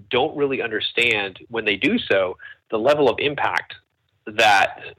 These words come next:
that contract is gonna have on them. So, for instance, here, here's an example. Let's say, uh, an organization has Carbon Black, and they just have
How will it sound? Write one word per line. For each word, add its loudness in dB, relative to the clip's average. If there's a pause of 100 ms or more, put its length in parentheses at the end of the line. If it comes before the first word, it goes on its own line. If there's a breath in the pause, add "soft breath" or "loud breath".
that 2
contract 0
is -8
gonna -2
have 2
on -4
them. -12 (1080)
So, 2
for 2
instance, -8
here, -2
here's -6
an -2
example. -4
Let's -2
say, 4
uh, 2
an -4
organization -2
has -8
Carbon -2
Black, 2 (320)
and -4
they -6 (180)
just 0
have 2